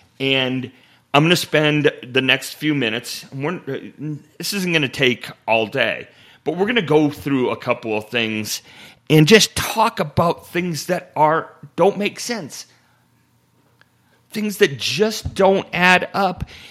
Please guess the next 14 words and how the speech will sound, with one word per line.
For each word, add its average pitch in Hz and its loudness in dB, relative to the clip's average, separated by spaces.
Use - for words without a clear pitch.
And 170 4
question 202 0
again, 190 2
if - -8
that's 180 -2
the - -2
case, - -4
what 127 -2
does 269 -2
that 247 -4
say 220 0
about 180 0
the 151 -8
process? - -2